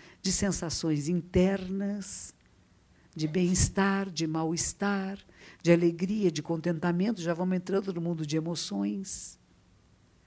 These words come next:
do gosto, não gosto, quero, não quero.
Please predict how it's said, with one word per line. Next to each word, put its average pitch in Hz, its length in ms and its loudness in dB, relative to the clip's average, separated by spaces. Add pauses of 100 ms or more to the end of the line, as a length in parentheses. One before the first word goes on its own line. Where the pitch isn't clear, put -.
(540)
do 175 100 6
gosto, 160 580 4
não 147 180 2
gosto, 165 500 0
quero, 156 380 -4
não 147 200 0
quero. 175 640 -6